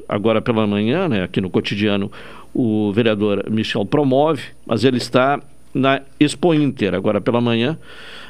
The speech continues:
ah, participando de algumas atividades e, e por isso não foi possível, ah, ouvi-lo sobre esta questão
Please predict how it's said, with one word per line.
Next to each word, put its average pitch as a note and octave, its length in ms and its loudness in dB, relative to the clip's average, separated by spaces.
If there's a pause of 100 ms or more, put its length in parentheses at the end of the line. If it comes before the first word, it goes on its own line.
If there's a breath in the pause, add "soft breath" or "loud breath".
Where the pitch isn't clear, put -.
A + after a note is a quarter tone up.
ah, G#2+ 360 0
participando A2+ 480 0
de G2+ 80 2
algumas G#2+ 300 0
atividades A#2 580 0
e, B2 180 -2
e A2+ 100 -4
por A2 200 0
isso G#2 260 -2
não G#2+ 100 0
foi A2 140 -2
possível, G#2 480 -2 (500 loud breath)
ah, A2 260 2
ouvi-lo G2+ 440 0
sobre G2+ 480 -2 (320 loud breath)
esta G2+ 640 0 (200)
questão G#2 600 0